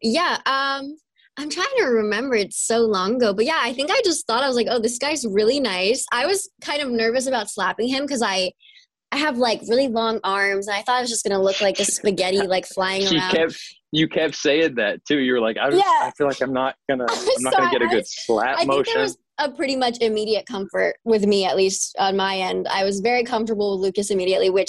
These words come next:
Speaker 1: obviously has been just really helpful for the
Speaker 2: Mm-hmm.
Speaker 1: stuff we had to go through, uh, together. So,
Speaker 2: Mm-hmm.
Speaker 1: 'cause the first day they were like, "All right, slap him." <laughs> I mean,
Speaker 2: Yeah.
Speaker 1: obviously I didn't really slap him, but I was like, that was my first time doing
Speaker 2: And I
Speaker 1: any
Speaker 2: was,
Speaker 1: sort of,
Speaker 2: I
Speaker 1: like,
Speaker 2: was all for it.
Speaker 1: quote unquote
Speaker 2: I was
Speaker 1: stunt work.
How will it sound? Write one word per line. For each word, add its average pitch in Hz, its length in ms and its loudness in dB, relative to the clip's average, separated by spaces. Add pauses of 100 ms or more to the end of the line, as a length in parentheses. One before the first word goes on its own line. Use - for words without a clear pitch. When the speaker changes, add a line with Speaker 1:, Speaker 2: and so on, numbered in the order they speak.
Speaker 1:
obviously 185 460 -2
has 190 200 -4
been 180 260 0
just - 260 -4 (100)
really 214 240 2
helpful 180 420 0
for 175 400 -2 (160)
the 202 180 0
Speaker 2:
Mm-hmm. 160 140 -6 (200)
Speaker 1:
stuff 220 360 -4
we 202 100 4
had 185 140 -2
to 202 60 -2
go 180 160 0
through, 175 360 -2 (560)
uh, 165 340 2
together. 185 500 0 (320)
So, 220 380 0
Speaker 2:
Mm-hmm. - 160 -6
Speaker 1:
'cause 262 120 0
the 294 100 2
first 285 240 2
day 277 140 2
they 254 80 2
were 247 80 2
like, 240 160 2
"All 294 80 2
right, 339 160 0
slap 262 320 -4
him." 196 200 -4 (140)
<laughs> - 120 -10
I - 120 -2
mean, 254 120 2
Speaker 2:
Yeah. 233 80 0
Speaker 1:
obviously - 220 0
I - 40 0
didn't 240 140 0
really 277 200 0
slap 302 220 0
him, 262 160 -8
but 262 80 -4
I 269 120 2
was 269 140 -4
like, 254 200 -2 (220)
that 269 140 0
was 277 100 0
my 277 120 0
first 240 280 -6
time 233 200 -2
doing 220 160 2
Speaker 2:
And 117 80 0
I 165 60 0
Speaker 1:
any 208 60 0
Speaker 2:
was, 180 120 2
Speaker 1:
sort 214 120 -2
of, - 60 0
Speaker 2:
I 143 60 2
Speaker 1:
like, - 80 2
Speaker 2:
was 160 100 2
all 143 180 4
for 254 80 4
it. 233 60 6
Speaker 1:
quote 214 120 4
unquote 180 160 2
Speaker 2:
I - 20 2
was - 80 -10
Speaker 1:
stunt 208 320 0
work. 185 260 -2